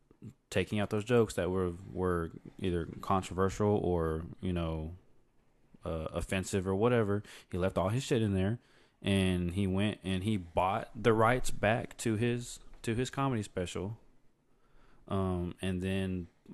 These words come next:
uh, made his own website and put it on his website. And now it's free on YouTube. Um, but it was on his website,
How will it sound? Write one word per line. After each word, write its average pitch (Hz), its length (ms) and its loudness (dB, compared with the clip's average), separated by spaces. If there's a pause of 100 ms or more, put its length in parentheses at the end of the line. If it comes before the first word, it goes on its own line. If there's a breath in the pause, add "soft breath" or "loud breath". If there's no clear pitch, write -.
(160)
uh, 90 260 0 (280)
made 87 240 -2
his 95 100 -2
own 120 140 2
website 113 480 2 (420 loud breath)
and 85 140 -6
put 98 140 4
it 92 40 0
on 92 140 2
his 90 120 -4
website. - 380 -6 (1200 loud breath)
And 95 260 -4
now 113 260 2
it's 101 120 -2
free 95 540 -2
on 85 140 -4
YouTube. - 400 -4 (560)
Um, 80 460 -6 (120)
but 85 200 -6
it 87 100 -2
was 95 340 0
on 85 180 -4
his 90 140 -4
website, 82 480 -6